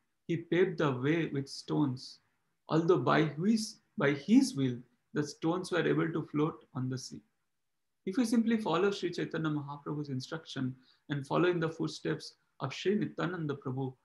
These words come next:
this Krishna consciousness movement can advance, and even more difficult tasks can be performed by the preachers remaining faithful to the service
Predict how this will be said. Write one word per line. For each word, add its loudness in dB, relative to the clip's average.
this 6
Krishna -2
consciousness -4
movement 0
can -4
advance, 0
and 0
even 0
more 4
difficult -4
tasks -4
can -4
be -6
performed -4
by -2
the -4
preachers -2
remaining -2
faithful -2
to -10
the -4
service -6